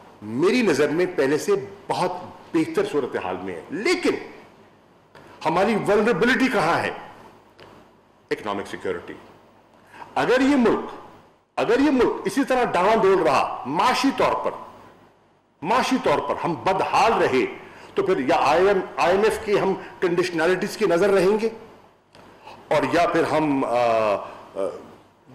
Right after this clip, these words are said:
दुनिया में घूमते रहेंगे वसाइल के हसूल के लिए। और जो ममालिक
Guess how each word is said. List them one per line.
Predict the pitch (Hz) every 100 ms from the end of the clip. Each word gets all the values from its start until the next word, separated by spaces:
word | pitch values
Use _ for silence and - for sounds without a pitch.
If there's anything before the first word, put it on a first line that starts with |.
| -
दुनिया | 143 151 175
में | 170
घूमते | - 131 135 156
रहेंगे | 135 123 117 156 196 - - - - 110
वसाइल | 131 - 127 131 135 110 - - - -
के | 123
हसूल | 104 - 123
के | 104 104
लिए। | 90 85 - - - _ _ _ _ _ _ _ _ _ _ _ -
और | 107 - -
जो | 175 202 202 196 - - - - 92 92 92 95 98
ममालिक | 98 107 120 117